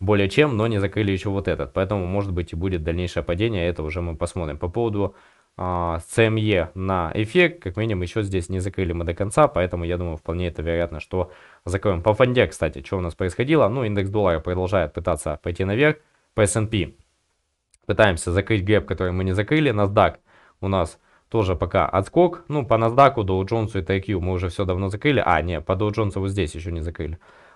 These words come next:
Вот, поэтому, в принципе, здесь они действуют немножко на опережение, я думаю, понятно. По поводу ликвидации разобрались, по поводу новостей разобрались. Ну и давайте пройдёмся по Бэрому, по монетам, что у нас происходит. Соответственно, по Solana я показал,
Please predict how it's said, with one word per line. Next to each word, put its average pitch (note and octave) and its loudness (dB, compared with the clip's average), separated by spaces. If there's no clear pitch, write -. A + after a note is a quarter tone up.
Вот, F2+ 0
поэтому, G2+ 4
в - -20
принципе, G2 0
здесь F#2+ 2
они F2+ -2
действуют E2+ -2
немножко E2+ -6
на G2 4
опережение, G2 4
я E2+ 2
думаю, E2+ -2
понятно. D#2+ -2
По G#2+ -6
поводу B2+ 2
ликвидации A2+ 2
разобрались, C3 6
по - -4
поводу G#2 0
новостей F#2+ 0
разобрались. A#2+ 2
Ну C3 -2
и - 0
давайте G#2 2
пройдёмся F#2+ -2
по F2+ -4
Бэрому, F2+ 0
по F2+ -2
монетам, F2+ -2
что - -8
у F#2 -2
нас F2 -4
происходит. F#2+ -2
Соответственно, F2 -2
по G2 -2
Solana E2 0
я E2 0
показал, C3 2